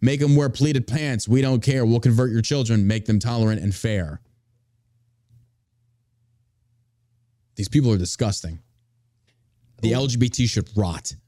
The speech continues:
Speaker 2: Yeah.
Speaker 1: Meanwhile, RuPaul's Drag Race champion Jinx Monson recently accused conservatives of using children as political shields as debate rages over child grooming,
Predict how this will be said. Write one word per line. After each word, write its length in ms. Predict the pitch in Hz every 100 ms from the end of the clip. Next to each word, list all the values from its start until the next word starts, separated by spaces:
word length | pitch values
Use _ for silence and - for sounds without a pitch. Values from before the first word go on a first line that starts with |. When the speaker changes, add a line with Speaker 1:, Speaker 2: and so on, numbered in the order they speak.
| _
Speaker 2:
Yeah. 300 | 120 98 87 - _ _ _ _ _ _ _ _ _ _ _ _ _ _ _ _ _ _ _ _
Speaker 1:
Meanwhile, 440 | 120 156 147 139 123
RuPaul's 400 | 139 143 135 110
Drag 320 | 135 143 127
Race 200 | 131 117
champion 440 | - 135 120 117
Jinx 280 | 107 135 117
Monson 380 | 127 143 127 117
recently 400 | 135 131 139 120
accused 380 | 110 147 139 -
conservatives 580 | 113 - 143 127 113
of 60 | 107
using 220 | 123 117
children 440 | 101 156 143 120 98 - - -
as 100 | 117
political 340 | 160 185 160
shields 560 | 123 - 196 156 98 101
as 80 |
debate 380 | 101 107 139 143
rages 360 | 123 135 120 117
over 120 | 110
child 380 | 110 135 131 110
grooming, 440 | 131 147 120 90